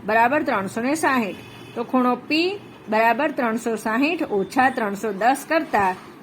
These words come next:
આપણને ખૂણા P નું માપ પચાસ મળે છે. આમ, આપણે સ્વાધ્યાય ત્રણ પોઇન્ટ ત્રણના બધા જ દાખલા અહીં સમજાવ્યા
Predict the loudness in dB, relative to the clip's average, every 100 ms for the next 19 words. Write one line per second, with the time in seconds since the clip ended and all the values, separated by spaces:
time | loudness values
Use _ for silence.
0 | -2 0 0 0 0 0 0 2 0 0
1 | -2 -2 0 0 0 -4 -6 -6 -2 2
2 | 2 2 0 0 0 -2 -4 -14 -20 -16
3 | -4 -2 -2 -10 -20 -4 2 4 2 -4
4 | -14 -8 0 0 2 0 2 2 2 2
5 | 2 2 0 2 2 2 2 0 0 2
6 | 2 2 2 0 -6 -18 -20 -6 -2 2
7 | 4 4 4 2 2 2 2 2 0 0
8 | -2 -2 0 2 2 4 2